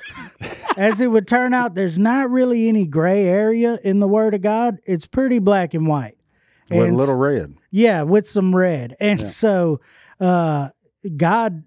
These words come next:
Speaker 1: humbled me, and I had just got back from hunting camp,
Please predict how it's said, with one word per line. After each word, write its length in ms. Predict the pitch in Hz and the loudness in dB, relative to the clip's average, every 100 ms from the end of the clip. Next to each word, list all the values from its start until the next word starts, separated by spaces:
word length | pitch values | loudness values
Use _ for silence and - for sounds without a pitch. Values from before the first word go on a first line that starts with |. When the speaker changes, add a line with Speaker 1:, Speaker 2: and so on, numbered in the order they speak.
| - | -6
Speaker 1:
humbled 400 | 214 294 254 143 | 0 0 0 -2
me, 280 | 135 120 - | -4 -8 -8
and 160 | 175 160 | -2 0
I 120 | 190 | 0
had 100 | 151 | 0
just 240 | 160 220 - | -2 -2 0
got 220 | 226 196 | -2 0
back 240 | 208 220 | -2 -2
from 380 | - 240 240 233 _ | -4 -2 -2 -2 _
hunting 360 | - 208 180 160 | -4 -2 -2 -4
camp, 360 | 160 143 147 | -4 -6 -6